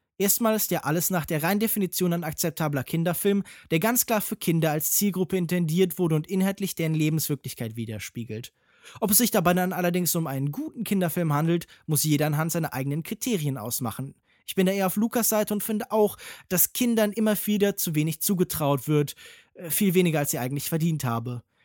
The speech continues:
Ich selber komme aus dem pädagogischen Bereich und das Wichtigste, was Erwachsene im Hinblick auf den Umgang ihrer Kinder mit Medien tun können,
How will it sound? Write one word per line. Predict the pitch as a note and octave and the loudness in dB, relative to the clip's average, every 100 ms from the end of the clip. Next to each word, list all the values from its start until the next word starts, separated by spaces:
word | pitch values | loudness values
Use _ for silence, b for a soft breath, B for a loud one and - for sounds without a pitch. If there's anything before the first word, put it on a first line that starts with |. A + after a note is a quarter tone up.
| _ | _
Ich | - | 2
selber | B3+ B3+ | 4 2
komme | - A3+ | 0 0
aus | G3 | 0
dem | G3+ F3+ | -2 -2
pädagogischen | F3+ D3+ D3+ C#3+ D3+ | 0 0 -2 -4 -6
Bereich | C3+ B2 A#2+ C#3 F3+ | -4 -4 -2 -2 -2
und | F3+ | -4
das | E3 F#3+ | -4 -2
Wichtigste, | C4 - - G3+ | -2 -4 -4 -2
was | F3+ F#3 | -2 -2
Erwachsene | E3+ F#3 - G3 | -2 -2 -2 0
im | |
Hinblick | F#3 C4+ B3 A#3 | -2 -2 -6 -8
auf | G#3 | -6
den | G3 | -6
Umgang | - B3+ A#3+ | -4 -2 -2
ihrer | G#3 F#3+ F#3+ | -2 -6 -8
Kinder | - G#3+ | -4 -2
mit | F#3+ - | -2 -2
Medien | G#3+ G#3 G3 | -2 0 -2
tun | - D4+ | -4 -6
können, | G3 D#3+ | -2 0